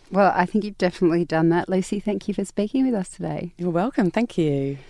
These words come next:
Speaker 1: That's Lucy Good. She's a single mum and founder of Beanstalk, a website supporting single mums. And actually, I'll bring her back in 'cause, um, she does have something special going on for Christmas that I completely forgot to ask you about.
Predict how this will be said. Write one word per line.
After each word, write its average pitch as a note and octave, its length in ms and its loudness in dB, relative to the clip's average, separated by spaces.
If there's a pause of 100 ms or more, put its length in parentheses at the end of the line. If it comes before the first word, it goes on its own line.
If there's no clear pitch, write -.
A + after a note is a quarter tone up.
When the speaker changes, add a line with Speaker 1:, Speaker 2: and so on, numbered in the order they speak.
(240)
Speaker 1:
That's - 220 2
Lucy A3 280 4
Good. B3+ 400 2
She's G3+ 180 -4
a G#3 60 -6
single A#3+ 400 4
mum A#3 320 6
and G3 200 4
founder C4+ 360 4
of - 160 -2
Beanstalk, F#3 680 4
a G3+ 120 4
website G3+ 520 2
supporting G#3+ 520 0
single F3 320 4
mums. E3 280 4
And F3+ 80 -2
actually, - 280 -4
I'll G#3+ 80 0
bring G#3+ 280 0
her B3 100 0
back G3 260 0
in E3+ 160 6
'cause, - 300 -2
um, F3 220 4 (380)
she - 160 -10
does G#3+ 240 0
have A3+ 160 -2
something F3+ 260 2
special E3+ 360 -2
going E3 340 4
on D#3 220 4
for E3+ 120 -2
Christmas E3+ 500 0
that D3 120 -2
I D3+ 80 2
completely G3+ 640 -2
forgot - 280 -6
to - 140 -4
ask A3+ 240 0
you A3+ 80 2
about. E3 300 2